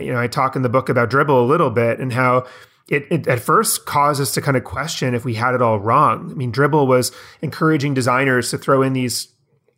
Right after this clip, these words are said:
four hundred by four hundred pixel snapshots of, um, of their work. And the result of that is that you can make anything look good. You can just find, like, a really nice drop shadow or a little nice little piece of your edge of your design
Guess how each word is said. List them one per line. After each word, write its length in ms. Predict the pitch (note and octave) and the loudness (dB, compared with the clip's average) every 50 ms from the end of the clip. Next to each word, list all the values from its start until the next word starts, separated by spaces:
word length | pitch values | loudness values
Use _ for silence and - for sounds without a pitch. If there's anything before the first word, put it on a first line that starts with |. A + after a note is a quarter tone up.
| - | -20
four 280 | D#3+ - - E3 C#3+ C#3+ | -14 -8 -2 0 2 2
hundred 240 | D3 C#3+ C#3+ C#3 B2+ | 2 2 0 2 0
by 100 | C3 A#2+ | 0 0
four 200 | - - C#3+ C3 | 0 0 0 2
hundred 220 | C3 B2+ A#2 - | 2 0 -2 -4
pixel 440 | - D#3+ - - - C3+ C3 B2 A#2+ | -8 -14 -12 -10 -6 -2 -2 -2 -2
snapshots 920 | - - D#3 C3 C#3+ F3 - - - B2 A2 G#2 - - - - - - _ _ _ - _ _ _ - | -2 -4 -2 -2 -2 -2 -4 -4 -2 -2 -2 -2 -4 -4 -6 -6 -6 -8 _ _ _ -20 _ _ _ -4
of, 380 | - C#3 C3+ C3+ C3 B2+ G#2+ C3 | -2 0 2 2 2 2 2 2
um, 240 | B2+ B2 B2 B2 - | 2 2 2 2 0
of 160 | C#3 B2+ A2 | 0 0 2
their 180 | C3 B2+ B2 | 2 2 2
work. 460 | A#2 A#2 D#3 A3+ G#3+ C#3+ A#2 - - - | 4 2 2 4 2 2 0 -4 -8 -6
And 400 | - D3+ C#3+ C3+ C3+ C3+ C3 - - - - - _ _ | -2 0 0 2 0 0 -2 -4 -8 -14 -20 -20 _ _
the 100 | - D#3 | 0 2
result 340 | D3+ C#3+ A2+ D#3 G3+ A#3+ A#3+ | 2 2 2 2 2 2 2
of 100 | F3 C3 | 0 0
that 260 | B2 A2 A2+ A#2 B2 | 2 2 2 0 0
is 80 | A#2 B2+ | 0 -2
that 120 | C3+ - | -2 0
you 80 | D#3+ E3 | 0 0
can 140 | E3 E3 | 0 2
make 220 | D#3 D3+ C#3+ - - | 2 2 2 0 0
anything 420 | C#3+ D3+ D#3+ D#3 D#3+ D#3 C#3 C3 | 0 2 2 2 2 0 -2 0
look 240 | B2+ C3+ C3 - - | 0 0 -2 -2 -4
good. 360 | - F3 F#3+ F#3+ - - - - | -2 0 0 0 0 -2 -6 -12
You 80 | - C3+ | -12 -8
can 100 | B2+ C3+ | -8 -6
just 160 | C3+ C3+ - - | -6 -6 -4 -2
find, 180 | C#3+ C3+ C#3+ | 0 0 0
like, 140 | C3+ B2 B2 | 0 -2 -4
a 40 | C3 | -4
really 220 | B2 B2+ C3+ C3+ | -4 -2 -2 -2
nice 220 | B2 B2 B2+ A#2 - | -2 -4 -6 -6 -8
drop 340 | - C3+ B2 A#2+ B2 B2 | -6 -2 0 0 0 -2
shadow 480 | - - C#3+ B2+ B2+ B2+ B2+ C3 C3 C3 | -4 -4 -2 -2 -2 -2 -2 -2 -2 -2
or 140 | B2+ A#2+ A#2 | -2 -4 -4
a 40 | A#2 | -6
little 180 | B2+ C3 B2+ | -4 -4 -4
nice 280 | B2+ B2 B2 A#2 A#2 - | -4 -4 -6 -6 -6 -6
little 160 | C3 B2 A#2 | -6 -6 -8
piece 300 | - - D3+ C3+ B2+ - | -8 -8 -8 -8 -8 -8
of 100 | C#3+ A2 | -10 -8
your 320 | A#2 B2+ A#2+ A#2+ A2+ - | -6 -4 -4 -4 -4 -4
edge 160 | B2+ B2+ B2 B2+ | -4 -6 -6 -6
of 80 | A#2 | -6
your 120 | A2+ A#2+ A2 | -8 -8 -8
design 580 | A2+ G#2+ A2 A#2+ D3+ D#3 C#3 A#2 A#2 A#2 A#2 | -8 -6 -4 -2 -2 -2 -2 -4 -6 -8 -10